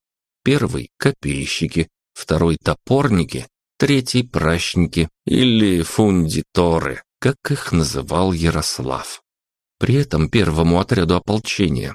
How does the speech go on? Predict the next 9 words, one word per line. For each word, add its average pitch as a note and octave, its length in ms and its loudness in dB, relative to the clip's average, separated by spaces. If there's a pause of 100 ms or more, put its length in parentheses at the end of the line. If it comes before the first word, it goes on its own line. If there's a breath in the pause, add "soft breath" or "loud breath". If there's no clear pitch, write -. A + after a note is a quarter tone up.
(120)
было G2 280 2
решено F#2 400 0
вернуть A2+ 400 0
старые F2+ 540 0
большие A#2 500 0
щиты, - 540 -4 (180)
аналоги F#2 540 2
греческих F#2 680 0
гаплонов, F#2 800 0